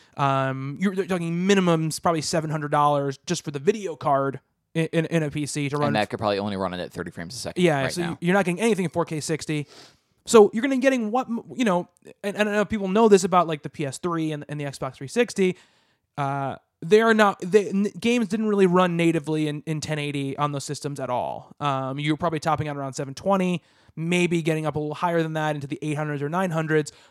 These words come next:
Speaker 1: but the P S three especially had an upscaler in it that forced everything to ten eighty,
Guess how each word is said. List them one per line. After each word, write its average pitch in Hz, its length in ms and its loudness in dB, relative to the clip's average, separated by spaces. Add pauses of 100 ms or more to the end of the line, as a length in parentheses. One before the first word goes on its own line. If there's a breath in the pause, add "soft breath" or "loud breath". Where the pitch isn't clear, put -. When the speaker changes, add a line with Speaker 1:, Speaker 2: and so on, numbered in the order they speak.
(180 soft breath)
Speaker 1:
but 147 280 -4 (140)
the 165 80 -4
P 170 180 -6
S 143 160 -8 (280)
three 220 220 -2
especially 180 720 0
had 160 220 -2
an 160 80 -2
upscaler 160 580 -4
in 151 60 -4
it 151 100 -6
that 147 180 -8
forced 233 460 -2
everything 160 400 -4
to 151 80 -10
ten 151 220 -6
eighty, 143 280 -2